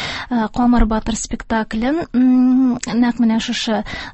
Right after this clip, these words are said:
Халыкара Зур балалар фестивале, м, оргкомитеты сайлап алды. Без инде аны күрсәтергә, тәкъдим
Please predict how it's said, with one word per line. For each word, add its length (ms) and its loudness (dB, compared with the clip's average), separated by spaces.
Халыкара 480 -2
Зур 180 -2
балалар 360 -2
фестивале, 920 -4
м, 580 0
оргкомитеты 680 -2
сайлап 440 -2
алды. 380 -4
Без 240 -2
инде 480 0
аны 300 -2
күрсәтергә, 600 -6
тәкъдим 360 -2